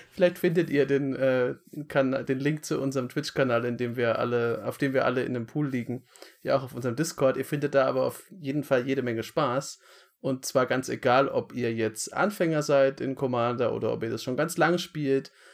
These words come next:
ob ihr, äh, das Obsidian Charmor zehntausend Mal flickern würdet und dabei böse lachen oder ob ihr jetzt sagt, "Ich mach solche schlimmen Dinge nicht."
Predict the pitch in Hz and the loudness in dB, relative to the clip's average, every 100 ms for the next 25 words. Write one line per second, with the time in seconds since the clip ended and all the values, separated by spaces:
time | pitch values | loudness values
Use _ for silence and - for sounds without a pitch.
0 | - _ _ - 135 - - 139 131 127 | -20 _ _ 2 2 2 -4 2 4 6
1 | 127 - 123 123 120 117 113 131 135 - | 4 4 2 2 2 0 0 -2 -2 0
2 | 151 143 135 151 135 139 135 135 131 - | 0 2 2 4 6 6 6 6 4 0
3 | 143 143 135 135 127 131 - 156 180 156 | 0 4 4 2 0 0 2 2 4 4
4 | 147 131 135 143 143 139 143 131 127 120 | 4 0 2 2 4 2 0 -2 0 2
5 | 127 135 131 127 127 156 151 135 120 127 | 2 2 2 2 2 2 -2 -2 -2 0
6 | 120 107 123 113 - 120 113 - 139 - | 0 0 -2 -4 -2 -6 -6 -4 -2 0
7 | 143 135 120 117 - - 135 135 135 135 | -2 0 -4 -4 -6 -2 -2 -2 -4 -2
8 | 120 117 - | -2 -4 -8